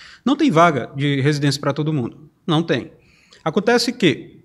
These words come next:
um ponto importante que quem está assistindo esse podcast precisa prestar muita atenção. Durante a nossa formação, durante a graduação, existe, é, é, esse direcionamento para as residências. Ok,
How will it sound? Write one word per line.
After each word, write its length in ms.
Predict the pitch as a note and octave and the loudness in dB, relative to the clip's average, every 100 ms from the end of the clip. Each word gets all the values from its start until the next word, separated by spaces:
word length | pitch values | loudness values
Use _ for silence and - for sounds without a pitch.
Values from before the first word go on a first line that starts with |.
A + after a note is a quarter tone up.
| _ | _
um 100 | E3+ | -6
ponto 260 | E3+ F#3+ G3+ | -2 -2 -2
importante 600 | G3 G3 E3 F#3+ F3 - | -2 -4 -2 -4 -4 -6
que 140 | - | -12
quem 280 | D#3+ F#3 A3 | -8 -4 -4
está 280 | G#3+ - D#3+ | -4 -6 -6
assistindo 340 | F#3 D3+ - F3 | -6 -8 -8 -10
esse 120 | - | -6
podcast 440 | F3+ D3+ - D3 | -6 -6 -8 -10
precisa 320 | - D3+ - | -10 -12 -10
prestar 280 | D#3+ D#3 - | -10 -8 -6
muita 180 | D3+ D#3 | -8 -8
atenção. 420 | D3+ D#3+ - - - _ _ _ - - _ _ _ _ _ _ _ _ _ - | -8 -8 -8 -14 -18 _ _ _ -20 -20 _ _ _ _ _ _ _ _ _ -8
Durante 320 | D3 A3+ B3+ | -2 0 0
a 80 | A3+ | 0
nossa 280 | F3+ A3+ A3+ | 0 2 0
formação, 420 | - E3+ C#3+ F3+ | -2 0 0 -2
durante 260 | E3 F3 G3+ | -2 -2 -2
a 20 | |
graduação, 760 | F3 E3+ D3 B2+ - F3 F3 A#2+ - - - | -2 0 0 -2 -2 0 0 -2 -12 -18 -6
existe, 880 | D#3 C#3 E3 A3+ G#3+ - C3 B2+ - | -4 -2 0 0 -2 -4 -8 -8 -10
é, 640 | D3 C#3+ C#3 C3+ C3 C3 | -8 -4 -4 -2 -4 -6
é, 40 | D3+ | -10
esse 160 | C#3 | -6
direcionamento 680 | D3 G3+ F#3+ F#3+ F3+ F3 F3+ | -2 -2 -2 -2 0 0 -2
para 160 | F#3 F#3 | -2 -2
as 100 | E3+ | -2
residências. 680 | F3+ F3 F3 D#3 B2+ - - | -2 -2 0 0 -2 -10 -6
Ok, 760 | D#3+ D#3+ F#3 F#3 C#3 A2 - | -6 -2 2 2 2 -2 -14